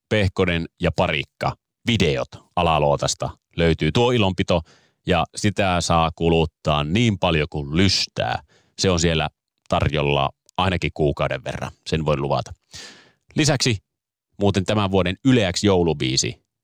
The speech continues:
julkaistiin samassa rytäkässä Areenaa, joten nyt joulucomebackiäkin saa kuunnella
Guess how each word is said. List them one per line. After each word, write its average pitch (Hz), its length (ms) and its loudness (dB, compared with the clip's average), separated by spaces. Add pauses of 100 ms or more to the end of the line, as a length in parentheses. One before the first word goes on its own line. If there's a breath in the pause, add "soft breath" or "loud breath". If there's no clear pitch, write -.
(100)
julkaistiin 85 440 2
samassa 80 360 0
rytäkässä - 540 -2
Areenaa, 73 460 0
joten 76 280 -2
nyt 98 220 0
joulucomebackiäkin 90 1120 0
saa 73 180 0
kuunnella 76 440 0